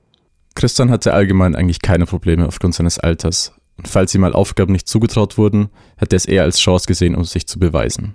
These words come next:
Er schätzt vor allem die produktive Zusammenarbeit zwischen den älteren und den jüngeren Menschen in seinem Beruf. Ludwig ist als Chef der Jüngste im Büro. Sogar die Praktikanten und Praktikantinnen sind älter als er. Aber trotzdem war das junge Alter nie ein Thema.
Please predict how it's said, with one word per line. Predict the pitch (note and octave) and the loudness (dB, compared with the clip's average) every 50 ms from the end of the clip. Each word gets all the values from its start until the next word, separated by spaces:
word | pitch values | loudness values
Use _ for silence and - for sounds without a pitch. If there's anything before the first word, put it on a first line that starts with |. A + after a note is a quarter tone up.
| _ _ _ _ _ _ _ _ _ _ - | _ _ _ _ _ _ _ _ _ _ -2
Er | A2 | 0
schätzt | G#2+ - G#2+ - - - | 2 2 0 0 -2 -2
vor | - G2+ E2 | 0 2 2
allem | F#2 F#2+ F#2+ | 4 2 2
die | F2+ | 0
produktive | - - G#2 F#2 F2 - - G#2 F2 F2 | 0 0 0 0 0 0 -2 -4 -4 -4
Zusammenarbeit | - - - - F2 F2 F2+ B1+ E2+ E2 E2 E2 - - | -4 -6 -2 0 0 0 0 0 0 0 0 -2 -2 -4
zwischen | - - F2+ - - - F2 | -4 -2 -2 -2 0 -2 -2
den | F2+ - - - - | -2 -2 -4 -2 0
älteren | F#2+ F#2+ F2+ - G2+ F#2 F2+ F2 - | 0 0 0 0 0 0 0 0 0
und | - - - | -2 -4 -2
den | F2 E2+ | 0 0
jüngeren | F2+ F2 F2 E2 E2 E2+ E2 | 2 2 2 2 2 2 2
Menschen | D#2+ D#2+ E2 - - - E2+ F2+ - - - - - | 2 0 0 -2 -4 -4 -6 -6 -8 -10 -20 -12 -6
in | - F#2 E2+ | -2 -2 0
seinem | - D#2+ E2 F2 E2+ | 0 0 2 2 2
Beruf. | D#2+ D#2+ D2 A1+ - - - - _ _ _ _ _ _ _ _ _ _ _ _ _ _ _ _ - - | 0 0 -2 -4 -6 -10 -16 -20 _ _ _ _ _ _ _ _ _ _ _ _ _ _ _ _ -6 -2
Ludwig | A#2 A#2 A#2 B2+ B2 - | 0 0 2 2 0 0
ist | G#2 - | 0 0
als | - G2 F#2 - | 0 0 0 0
Chef | - - G#2 - - - | 0 0 0 0 -2 -2
der | - G2+ F#2+ | -2 0 2
Jüngste | F2+ G2+ G#2+ G#2 - - - | 2 2 0 0 0 0 0
im | F#2 F#2+ | 0 2
Büro. | F2 F2 E2 D#2 E2 F2 F#2+ F#2+ | 2 2 2 0 0 -2 -4 -8
Sogar | - - - - G2 G#2+ | -8 -6 -2 0 0 0
die | A2 | 0
Praktikanten | G#2 - - G#2 - - A2 - - G#2 G#2 - - | 0 -2 -4 -4 -4 -6 -6 -2 0 0 0 0 -2
und | G2+ G2 | -2 -2
Praktikantinnen | - - - - - - F#2 F2 - - E2+ F2 | -2 -4 -4 -4 -2 -2 -2 -2 -2 -4 -6 -6
sind | - - - - | -6 -6 -4 -2
älter | F2+ F2 - E2 | -2 -2 0 0
als | E2 D#2+ - - | -2 -2 -2 -2
er. | D#2 E2 E2 G2+ - _ _ _ _ _ _ _ _ _ _ _ _ - | -2 -2 -4 -4 -8 _ _ _ _ _ _ _ _ _ _ _ _ -4
Aber | F#2+ F#2+ | -4 -2
trotzdem | - - A2 - - - G#2+ G2+ | 0 0 0 0 0 0 2 2
war | F#2+ F2+ | 2 2
das | E2+ F2+ - - | 0 0 -2 0
junge | - G#2 G#2+ G2+ - - | 0 2 2 2 2 2
Alter | E2+ F#2 F2 - - G2 F#2 F2 - - | 2 0 0 2 2 2 2 0 -2 -2
nie | - G2 F#2+ F#2 C#2 | -2 0 2 2 2
ein | E2 E2+ - | 0 -2 -2
Thema. | - E2 D#2+ D#2+ D2+ D#2 G2+ A2 | 0 0 0 0 -2 -4 -6 -8